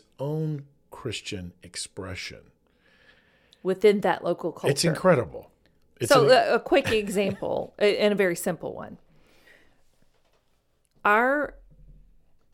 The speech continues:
Speaker 2: cultural expression of going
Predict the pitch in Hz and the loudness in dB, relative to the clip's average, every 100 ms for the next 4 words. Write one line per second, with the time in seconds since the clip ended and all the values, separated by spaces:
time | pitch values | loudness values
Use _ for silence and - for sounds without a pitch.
0 | _ - _ _ _ - - 269 254 - | _ -20 _ _ _ -18 -2 0 0 0
1 | 208 190 185 - 180 - - 160 - 175 | 2 2 0 -4 -8 -8 -4 -4 -4 -6
2 | 165 165 - - 175 165 170 175 165 170 | -6 -6 -10 -2 0 0 0 -2 -2 -4
3 | 175 | -8